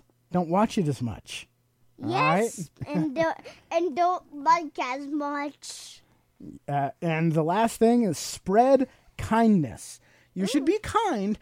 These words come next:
Speaker 1: and do something nice for somebody every single day. Do you think that's good advice?
Speaker 2: Oh, yeah. That's probably what my school wants me to know.
Speaker 1: What do they tell you about being kind?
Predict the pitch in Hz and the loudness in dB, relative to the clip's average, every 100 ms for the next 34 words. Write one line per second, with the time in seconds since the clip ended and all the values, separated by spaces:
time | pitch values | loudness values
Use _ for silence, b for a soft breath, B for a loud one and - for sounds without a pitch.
0 | B B 220 196 196 262 - 302 285 349 | B B 2 4 2 -2 0 0 0 -2
1 | 320 294 175 151 - 196 190 - - - | -2 -2 -4 -8 -6 -6 -6 -10 -6 -4
2 | 339 294 156 113 101 95 b b _ 254 | 0 0 0 -2 -12 -16 b b _ 0
3 | 208 156 147 - 175 165 165 151 123 113 | 2 0 -4 -2 0 0 0 0 -4 -4
4 | 151 208 196 208 - 202 202 180 196 240 | -4 -2 -2 -2 0 0 0 0 -2 -2
5 | - - - _ _ _ _ _ 285 285 | -6 -12 -16 _ _ _ _ _ -8 -6
6 | 285 277 269 262 254 254 262 254 247 214 | -6 -6 -6 -6 -4 -2 -2 -2 -2 -4
7 | 196 208 262 269 - _ - 311 294 269 | -6 -4 -4 -4 -12 _ -2 0 0 0
8 | 269 254 277 254 262 269 269 269 - - | -4 -4 -4 -2 -2 0 0 -2 -6 -4
9 | 285 254 233 214 240 233 233 233 233 226 | 0 0 0 -4 -6 -4 -4 -4 -2 0
10 | 226 233 285 B B B - - 165 214 | 2 2 2 B B B -20 -8 0 2
11 | 226 220 180 190 170 143 135 131 127 147 | 4 4 2 2 2 2 0 -2 -2 -2
12 | 135 127 127 101 80 71 | -2 -4 -8 -8 -14 -18